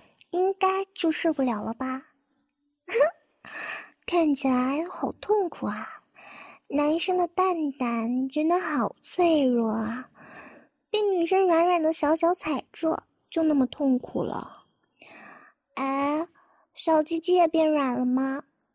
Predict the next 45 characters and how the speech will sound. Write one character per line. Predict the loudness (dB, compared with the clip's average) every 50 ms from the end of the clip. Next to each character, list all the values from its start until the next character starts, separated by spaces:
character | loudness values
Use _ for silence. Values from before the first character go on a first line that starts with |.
| _ _ _ _ _ _ _ _ _ _ _
慢 | -4 0 0 2 2
慢 | 2 2 2 2 2 0 -2 -2 -2
的 | -2 -2 0 0 -2 -4 -6 -8 _ _
垂 | -10 -4 0 0 0 0
下 | 0 0 0 2
来 | 2 2 0 0 0
了。 | -2 -2 -2 -4 -6 -10 -14 _ _ _ _ -20 -20 -20 -20 -20 _ _ _ _ _ _ _ _ _ _ _ 0
可 | 4 4 6 6
是 | 4 4 4 4 4 4 2 0 _ _ _ _ _ 0
我 | 2 4 4
还 | 4 4
没 | 4 4 4
玩 | 4 4 2 2
够 | 2 2 2 2 2
呢， | 2 0 0 -2 -4 _ _ _ _ -20 -20 -20 _ _ _ _ -6
快 | 0 2 4
把 | 4 4
小 | 2 2 0 0
鸡 | 0 0
鸡 | 2 0 0
竖 | 2 2 0
起 | 0 0 -2 -4
来， | -4 -4 -6 -8 -12 _ _ _ _ _
快 | -4 0 2 2
点 | 2 2 0 -2
儿！ | -4 -12 _ _ _ _ _ _ _ _ _ _ _ _ _ -2
要 | 2 2 2 2
是 | 2 0
小 | 2 2 2 2
鸡 | 2 0
鸡 | 0 0 0
不 | 2 2 2
能 | 2 2 0
竖 | 2 2 4 4 4
起 | 2 0 0
来， | 0 0 -2 -4 -8 -10 -18 -18 -20 -20 _ _
我 | 0 0 2
就 | 4 4
要 | 4 2
踩 | 2 0 -2 -2
你 | 0 2 2
的 | 2
蛋 | 2 2 2 2 2
蛋 | 0 0 0
了。 | 2 0 0 -2 -4 -8 -10 -14 -20 -20 -20